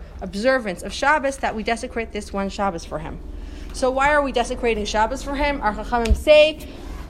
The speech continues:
"Desecrate this one Shabbos for him so that he may go on to live and observe future Shabboses." So actually, it's not life that's overriding Shabbos.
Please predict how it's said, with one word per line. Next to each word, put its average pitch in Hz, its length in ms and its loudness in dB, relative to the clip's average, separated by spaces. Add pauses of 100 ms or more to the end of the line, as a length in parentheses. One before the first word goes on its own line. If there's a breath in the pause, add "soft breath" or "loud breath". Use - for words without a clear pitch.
(120)
"Desecrate 330 680 0
this 370 240 -2
one 359 240 0
Shabbos 277 400 2
for 269 200 -2
him 269 380 -2
so - 180 -6
that 208 240 2
he 269 120 -4
may 262 120 2
go 254 180 4
on 254 140 2
to 254 100 -2
live 240 280 2 (560 loud breath)
and 214 180 -2 (100)
observe 226 460 -2
future 240 680 -2
Shabboses." - 580 -8
So - 240 -4
actually, 277 500 0
it's 247 140 -6
not 294 260 2 (300 loud breath)
life 277 460 2
that's 220 260 -2
overriding 180 560 -2
Shabbos. 165 720 -2